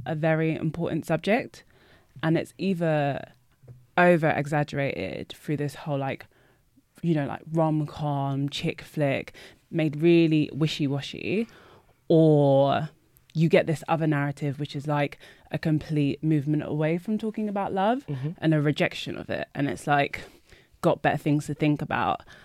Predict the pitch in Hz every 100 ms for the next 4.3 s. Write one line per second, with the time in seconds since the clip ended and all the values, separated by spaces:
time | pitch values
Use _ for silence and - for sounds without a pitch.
0 | - _ _ - 160 147 143 139 - 175
1 | - - 190 - 135 - - 190 160 151
2 | - 156 - - - _ _ _ 160 165
3 | 165 160 143 - 165 156 - 143 139 -
4 | 135 131